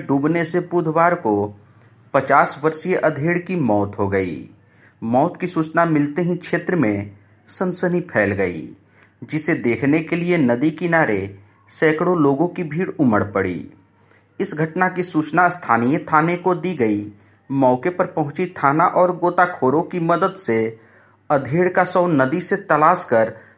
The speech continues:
नाव के सहारे बाहर निकाला गया, जिसके बाद पुलिस शव को अपने कब्जे में लेकर पंचनामा कर पोस्टमार्टम के लिए सिवान सदर अस्पताल भेज दिया।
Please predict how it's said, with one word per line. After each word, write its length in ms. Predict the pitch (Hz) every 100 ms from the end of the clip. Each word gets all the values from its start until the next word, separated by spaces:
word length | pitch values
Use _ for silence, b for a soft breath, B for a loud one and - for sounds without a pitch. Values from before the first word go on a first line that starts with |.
| B
नाव 320 | 175 170 175
के 160 | 180 190
सहारे 540 | 180 - 160 160 165
बाहर 420 | 175 151 151 185
निकाला 460 | 160 160 143 104 95
गया, 460 | 95 95 90 69 60 _ _ b b b b
जिसके 400 | 131 156 156 180
बाद 280 | 180 180 -
पुलिस 320 | 147 170 185
शव 160 | - 175
को 440 | 175 113 107 110 B B B
अपने 300 | 147 175 175 175
कब्जे 300 | 139 120 139
में 140 | 180 180
लेकर 300 | 175 175 185
पंचनामा 600 | 185 180 170 160 165 175 180
कर 300 | 120 113 110 - b b b
पोस्टमार्टम 560 | 165 160 151 131 127 175
के 160 | 175 180
लिए 220 | 175 185
सिवान 400 | 180 160 165 175
सदर 300 | 170 175 185
अस्पताल 460 | 180 - 151 170
भेज 300 | 175 120 110
दिया। 340 | 92 101 101